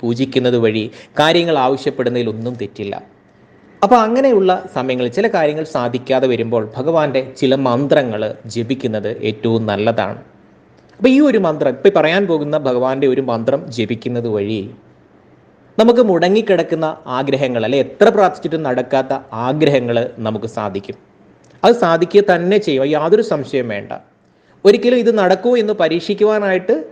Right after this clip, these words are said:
മന്ത്രം ജപിക്കുകയൊന്നും വേണ്ട. ഭഗവാനെ മനസ്സിൽ ധ്യാനിച്ചുകൊണ്ട്, ഏറ്റവും പ്രധാന ഈ ഒരു മന്ത്രം ജപിക്കുമ്പോൾ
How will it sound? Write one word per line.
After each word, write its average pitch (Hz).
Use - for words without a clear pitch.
മന്ത്രം 151
ജപിക്കുകയൊന്നും 131
വേണ്ട. 104
ഭഗവാനെ 214
മനസ്സിൽ 139
ധ്യാനിച്ചുകൊണ്ട്, 117
ഏറ്റവും 208
പ്രധാന 196
ഈ 196
ഒരു 196
മന്ത്രം 180
ജപിക്കുമ്പോൾ 165